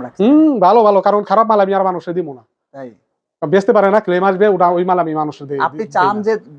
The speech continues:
Speaker 1: ব্যবসায়ীরা
Speaker 2: হ্যাঁ, ব্যব-, ব্যবসায়ীরা ব্যবসা করুক, আমার কাছে মাল নিক, আমি এক টাকা লাভ করি, সমস্যা নেই, সবাই আমার কাছে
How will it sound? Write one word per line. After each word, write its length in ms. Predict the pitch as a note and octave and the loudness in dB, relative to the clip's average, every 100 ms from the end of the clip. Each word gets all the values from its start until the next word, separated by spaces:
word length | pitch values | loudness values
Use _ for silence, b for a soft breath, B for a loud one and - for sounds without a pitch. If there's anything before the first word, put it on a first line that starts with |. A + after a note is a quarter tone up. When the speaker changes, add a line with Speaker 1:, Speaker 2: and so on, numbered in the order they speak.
| D3 | -8
Speaker 1:
ব্যবসায়ীরা 320 | D#3 E3+ E3 | -6 -4 0
Speaker 2:
হ্যাঁ, 120 | E3 F#3+ F3 | 2 2 2
ব্যব-, 240 | G3 G3 F#3+ | 2 2 2
ব্যবসায়ীরা 280 | G3 G3+ G#3 | 2 2 2
ব্যবসা 180 | - G3+ | 2 0
করুক, 160 | G#3+ A3 | 2 0
আমার 120 | G3 F3+ | 0 -2
কাছে 140 | - F#3 - E3+ | -4 -6 -8 -4
মাল 100 | F3 D#3+ | -2 -2
নিক, 100 | C#3 D#3 | -6 -4
আমি 100 | G#3 C#4+ G#3 | -4 -2 -2
এক 40 | G#3 | 0
টাকা 100 | G#3+ | 0
লাভ 80 | E3 E3 | 0 -2
করি, 100 | E3 D#3+ | -6 -6
সমস্যা 220 | D3 C#3 | -8 -8
নেই, 80 | C#3+ - _ _ _ | -12 -12 _ _ _
সবাই 140 | D#3 E3 | 0 0
আমার 120 | D3+ D3 | 0 -2
কাছে 140 | C#3+ | -2